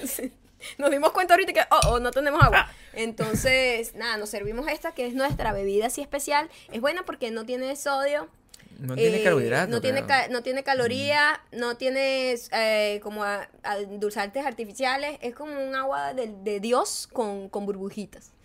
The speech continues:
Speaker 2: Sí.
Speaker 1: Como un ai-, el agua del cielo. Se
Speaker 2: Sí.
Speaker 1: llama La Croix y es mi favorita.
Speaker 2: Y no nos están pagando,
Speaker 1: No nos
Speaker 2: deberían.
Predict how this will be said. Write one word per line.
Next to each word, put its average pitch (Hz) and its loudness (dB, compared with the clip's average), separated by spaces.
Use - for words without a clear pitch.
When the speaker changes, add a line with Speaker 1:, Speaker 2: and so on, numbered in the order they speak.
Speaker 2:
Sí. - -8
Speaker 1:
Como 339 -2
un 311 0
ai-, 294 4
el 240 -2
agua 262 0
del 208 -6
cielo. - -12
Se - -20
Speaker 2:
Sí. - -20
Speaker 1:
llama 254 2
La 262 2
Croix 294 4
y 247 0
es 285 0
mi 330 -6
favorita. 214 0
Speaker 2:
Y 185 4
no 214 6
nos 247 8
están 190 4
pagando, 170 8
Speaker 1:
No - -
nos 139 -8
Speaker 2:
deberían. 156 10